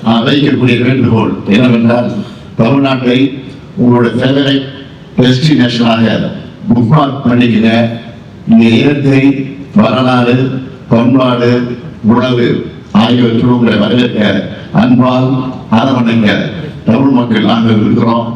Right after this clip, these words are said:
நான் உறுதியா சொல்றேன், தமிழ்நாட்டுக்கு சுற்றுலா பயணிகளாக வர்ற நீங்க உங்க நாடுகளுக்கு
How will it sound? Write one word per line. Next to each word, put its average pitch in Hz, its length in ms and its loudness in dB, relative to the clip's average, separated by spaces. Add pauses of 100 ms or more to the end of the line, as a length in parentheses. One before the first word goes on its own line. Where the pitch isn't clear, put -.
(400)
நான் 107 280 2
உறுதியா 135 280 2 (100)
சொல்றேன், 107 340 2 (400)
தமிழ்நாட்டுக்கு 135 680 0 (540)
சுற்றுலா 139 460 2
பயணிகளாக 117 480 0
வர்ற 117 260 0
நீங்க 123 220 2 (640)
உங்க 107 260 4
நாடுகளுக்கு 131 500 2